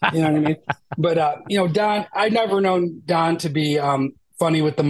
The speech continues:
Speaker 1: money. So I don't know what it really came down
Speaker 2: Yeah.
Speaker 1: to, but, you know, it could be like robbing Peter to pay Paul when one show doesn't go, like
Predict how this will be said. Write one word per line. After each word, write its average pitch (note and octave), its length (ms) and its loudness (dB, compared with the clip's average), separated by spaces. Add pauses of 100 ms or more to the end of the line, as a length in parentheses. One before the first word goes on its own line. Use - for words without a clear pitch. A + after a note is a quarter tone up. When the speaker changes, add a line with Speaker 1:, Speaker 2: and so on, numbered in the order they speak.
Speaker 1:
money. D#3 200 2
So D3+ 240 0
I D#3+ 120 2
don't D3+ 100 2
know C#3 140 2
what C3+ 120 2
it C3 80 -2
really C3+ 260 0
came C3 240 0
down C3 220 0
Speaker 2:
Yeah. C3+ 140 4
Speaker 1:
to, A#2+ 60 0
but, C3 180 -2 (500)
you F3 80 2
know, D#3+ 360 -2 (180)
it - 200 -4
could F#3+ 200 2
be F3+ 120 2
like E3 220 0 (420)
robbing D#3+ 300 2
Peter E3 280 0
to D3+ 80 0
pay D#3+ 200 0
Paul D#3+ 340 0
when D3 140 2
one D3+ 180 2
show D#3+ 240 2
doesn't D3+ 280 0
go, D3 160 2
like D#3+ 360 0